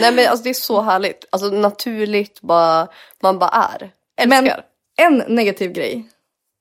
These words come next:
Speaker 1: Mm.
Speaker 2: Eller det är typ så här positivt och negativt. Alltså i båda.
Speaker 1: Aha.
Speaker 2: Eh, det tog, eh, jag lyssnade på Mickan och, eh, Jannis senaste poddavsnitt.
Speaker 1: Mhm.
Speaker 2: Är att ingen kollar ju typ, eh, internet. Internetet?
Speaker 1: Nej.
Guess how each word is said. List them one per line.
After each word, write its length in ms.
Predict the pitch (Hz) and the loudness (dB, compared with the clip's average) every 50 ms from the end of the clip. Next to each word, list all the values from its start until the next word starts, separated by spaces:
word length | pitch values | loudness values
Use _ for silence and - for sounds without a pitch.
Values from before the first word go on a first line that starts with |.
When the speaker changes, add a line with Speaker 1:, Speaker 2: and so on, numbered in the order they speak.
| _ - | _ -6
Speaker 1:
Mm. 160 | 190 196 190 | -4 -2 2
Speaker 2:
Eller 240 | 220 302 349 359 339 | 4 4 4 4 2
det 140 | 277 277 370 | 2 2 0
är 40 | 381 | 0
typ 160 | 359 359 339 | 0 0 -2
så 80 | - 302 | 0 -2
här 60 | 294 | -2
positivt 460 | 294 - 269 - - - 226 - - | -2 -6 -10 -8 -6 -6 -6 -6 -6
och 160 | - 220 - | -8 -8 -8
negativt. 480 | - - - - - - - - - - | -10 -12 -12 -12 -14 -16 -18 -18 -12 -8
Alltså 180 | - 208 214 220 | -2 2 4 4
i 120 | 190 226 | 4 4
båda. 420 | 202 202 214 202 196 190 - - - _ _ _ _ _ _ - - - - - - | 2 2 2 4 4 2 -2 -4 -8 _ _ _ _ _ _ -20 -20 -20 -14 -6 -4
Speaker 1:
Aha. 240 | 185 190 196 208 214 | -2 -2 0 2 4
Speaker 2:
Eh, 220 | 196 196 196 - - - | 4 4 2 0 -4 -10
det 220 | - - 208 208 220 | -10 -6 -2 -2 -2
tog, 360 | 220 240 226 214 202 190 196 | 0 2 2 2 2 0 0
eh, 80 | 196 | 0
jag 280 | 196 196 196 196 196 202 | 2 2 0 0 0 0
lyssnade 280 | 202 202 - 208 196 196 | -2 -2 -2 -4 -4 -4
på 100 | 196 190 | -4 -4
Mickan 460 | 196 196 190 - - 202 202 220 202 - | -4 -4 -4 -4 -4 -4 -4 -2 -2 -4
och, 320 | 175 190 - _ - - | -6 -6 -8 _ -6 -2
eh, 120 | 202 196 202 220 | -2 0 2 2
Jannis 320 | 214 196 - - - - | 2 2 0 -4 -6 -6
senaste 320 | - - - - - - | -6 -6 -6 -8 -10 -10
poddavsnitt. 600 | - - - - - - - - - - - - - - _ _ _ _ _ _ _ - | -8 -8 -6 -6 -6 -6 -8 -10 -14 -14 -14 -14 -14 -14 _ _ _ _ _ _ _ 0
Speaker 1:
Mhm. 120 | 233 247 | 2 2
Speaker 2:
Är 220 | 220 214 208 202 | 4 4 4 4
att 300 | 202 - 208 202 202 - - | 2 2 2 0 0 -2 -4
ingen 300 | - 247 233 240 233 220 | 0 0 2 2 0 -2
kollar 260 | - 214 208 220 202 | -4 -4 -2 0 0
ju 100 | 180 180 | -2 -2
typ, 300 | - - - - _ - | -4 -8 -12 -12 _ -4
eh, 1040 | 190 185 175 180 175 175 - 107 - - - - - - - - - - - - - | 0 0 2 2 2 0 -2 -4 -4 -6 -6 -6 -6 -6 -6 -6 -8 -10 -8 -2 0
internet. 500 | 214 214 - - - - 226 - - - - _ _ _ _ _ _ _ _ _ _ _ _ _ _ | 2 2 0 -2 -8 -12 -12 -14 -16 -18 -18 _ _ _ _ _ _ _ _ _ _ _ _ _ _
Internetet? 480 | - 247 233 226 - 294 302 359 359 175 | 4 6 6 8 8 6 4 4 2 0
Speaker 1:
Nej. 420 | 480 494 494 _ - - - - | -2 -2 -2 _ -12 -12 -12 -14